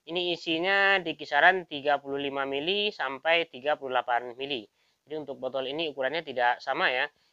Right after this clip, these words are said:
Isinya ini tiga puluh lima mili sampai tiga puluh delapan mili. Nah, untuk bibitnya ini bisa menggunakan nanti bibitnya di kisaran lima belas mili.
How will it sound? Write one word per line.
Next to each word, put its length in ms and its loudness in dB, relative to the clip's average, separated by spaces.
Isinya 320 -8
ini 480 -2
tiga 280 -2
puluh 200 -4
lima 160 -2
mili 360 -2
sampai 600 0
tiga 280 -6
puluh 240 -8
delapan 360 -2
mili. 280 -8
Nah, 160 0
untuk 480 0
bibitnya 480 2
ini 160 2
bisa 240 0
menggunakan 560 2
nanti 160 -2
bibitnya 640 0
di 80 -8
kisaran 480 4
lima 320 -2
belas 400 -2
mili. 320 -10